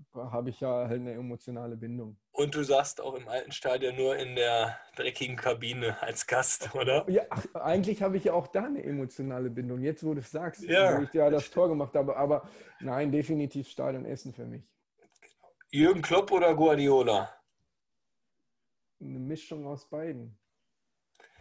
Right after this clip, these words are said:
Speaker 2: Nummer zehn oder Nummer acht?
Speaker 1: Nummer acht.
Speaker 2: Stürmer oder eher links außen?
Speaker 1: Stürmer.
Speaker 2: Champions League Tor oder W-M-Tor?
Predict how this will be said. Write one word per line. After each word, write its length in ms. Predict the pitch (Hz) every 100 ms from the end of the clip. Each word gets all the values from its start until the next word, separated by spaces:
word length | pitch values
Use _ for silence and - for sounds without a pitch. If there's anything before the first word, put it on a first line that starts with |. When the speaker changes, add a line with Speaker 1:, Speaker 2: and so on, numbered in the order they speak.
| _ _
Speaker 2:
Nummer 320 | 143 147 139
zehn 260 | - 175 202
oder 160 | 196 180
Nummer 260 | 170 151
acht? 560 | 120 123 - - - - _
Speaker 1:
Nummer 320 | 127 123 120 123
acht. 320 | - _ _ _ _ _ _ _ _ _ _ _ _
Speaker 2:
Stürmer 680 | - - 160 196 214 214 196
oder 240 | 165 160 151
eher 180 | 151
links 260 | 139 143 -
außen? 540 | 113 127 120 - 104
Speaker 1:
Stürmer. 600 | - _ 135 135 123 110 _ _ _ _ _ _ _ _ _ _ _ _ _ _ _ _ _ _
Speaker 2:
Champions 480 | - - 165 202 202 -
League 160 | 202
Tor 280 | - 190 175
oder 180 | 160 139
W-M-Tor? 640 | 135 127 131 117 104